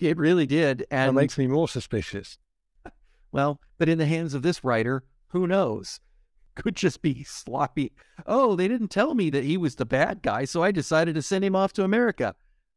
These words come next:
Speaker 1: after popping the question that we were all expecting him to pop. "Wanna be my head of research?" Wow. Wow, that was, I mean, they did, and they did it on purpose. They obviously did it on purpose.
Speaker 2: Oh,
Speaker 1: He
Speaker 2: yeah.
Speaker 1: goes,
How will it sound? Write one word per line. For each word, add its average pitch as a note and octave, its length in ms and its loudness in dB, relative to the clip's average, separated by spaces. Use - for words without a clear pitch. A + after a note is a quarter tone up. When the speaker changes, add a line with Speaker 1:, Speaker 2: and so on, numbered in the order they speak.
Speaker 1:
after D3 380 -2
popping D#3+ 400 0
the D#3+ 100 -2
question F#3 560 -2
that - 160 0
we D3 160 0
were C#3+ 160 2
all D#3 200 4
expecting D#3 460 -2
him E3 140 0
to E3+ 80 0
pop. F#3 420 0
"Wanna D#3+ 180 0
be E3 140 2
my E3 160 4
head E3 160 4
of C#3+ 140 -2
research?" F#3+ 760 0
Wow. D#3 760 2
Wow, D3 360 4
that D#3 280 4
was, C#3 400 -4
I G#3+ 60 6
mean, A#3 220 2
they A3+ 140 2
did, - 200 -2
and G#3 160 2
they C4+ 80 2
did C#4 160 0
it C4+ 120 2
on A3 120 2
purpose. - 600 -4
They E3 140 0
obviously F3+ 480 0
did D#3 160 2
it D#3 60 2
on D3 120 0
purpose. A2+ 400 -2
Speaker 2:
Oh, D#3 60 6
Speaker 1:
He B2+ 80 6
Speaker 2:
yeah. F#3 80 4
Speaker 1:
goes, A#2+ 400 -2